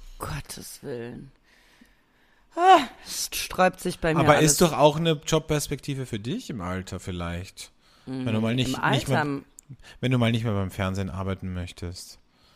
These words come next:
Speaker 1: Nein, nein, nein. Also ich möchte, wenn ich nicht mehr beim Fernsehen arbeite, dann ist das Erste, was ich machen möchte, auch nicht mehr mit Menschen arbeiten.
Speaker 2: Ach so.
Speaker 1: Wirklich.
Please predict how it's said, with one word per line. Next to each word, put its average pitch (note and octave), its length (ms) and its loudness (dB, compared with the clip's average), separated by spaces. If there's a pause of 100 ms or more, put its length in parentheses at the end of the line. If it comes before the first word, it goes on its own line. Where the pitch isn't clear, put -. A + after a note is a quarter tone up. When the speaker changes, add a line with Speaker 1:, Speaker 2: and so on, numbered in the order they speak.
Speaker 1:
Nein, A2+ 880 -8
nein, A#2+ 720 4 (320)
nein. B2+ 480 2
Also D#3 240 0 (220)
ich E3 140 -4
möchte, G3+ 360 0
wenn F#3+ 120 0
ich - 160 -8
nicht B3+ 240 -2
mehr B3 100 2
beim G#3 200 6
Fernsehen G3 540 -2
arbeite, C#3+ 600 4
dann E3+ 200 0
ist E3+ 120 -8
das E3+ 140 -8
Erste, F3+ 420 2
was F#3+ 120 -2
ich F3 120 -6
machen F3 260 -2
möchte, E3+ 320 -6
auch C#3 100 -4
nicht F#3+ 400 -4
mehr E3+ 120 0
mit E3 200 -2
Menschen D3 500 0
arbeiten. G#2 880 -4
Speaker 2:
Ach C3 160 -4
so. D3+ 360 4
Speaker 1:
Wirklich. - 600 -8